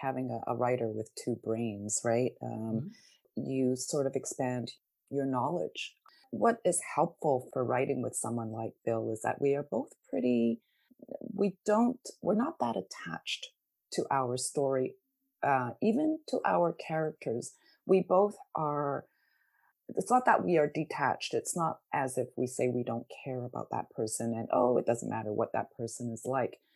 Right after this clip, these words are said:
Speaker 1: But what we are is open to that character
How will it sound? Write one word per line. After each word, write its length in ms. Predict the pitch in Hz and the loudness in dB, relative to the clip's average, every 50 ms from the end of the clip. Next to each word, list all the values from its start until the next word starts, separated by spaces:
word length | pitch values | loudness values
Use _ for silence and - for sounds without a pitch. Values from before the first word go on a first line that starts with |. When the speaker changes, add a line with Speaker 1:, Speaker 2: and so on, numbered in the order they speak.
| _ _ _ | _ _ _
Speaker 1:
But 180 | - 226 - - | 6 6 8 8
what 200 | 190 226 226 - | 8 6 6 6
we 140 | 240 233 214 | 4 4 4
are 300 | 190 175 165 175 175 - - _ - | 6 6 4 4 2 0 -2 _ 0
is 280 | 143 139 135 - - - | 2 2 2 0 -2 0
open 480 | - 147 147 147 - 156 147 143 139 143 _ - - - | 2 2 2 0 -4 -4 -4 -4 -6 -8 _ -14 -10 -4
to 440 | 156 143 135 131 127 127 123 123 123 - _ _ _ _ _ - | -2 0 0 2 2 2 0 0 -4 -6 _ _ _ _ _ 2
that 160 | 143 117 - - - - | 2 2 2 -2 -6 -4
character 640 | 139 123 123 127 123 - - 131 123 123 113 113 | 0 2 2 0 0 -2 -2 0 2 2 2 0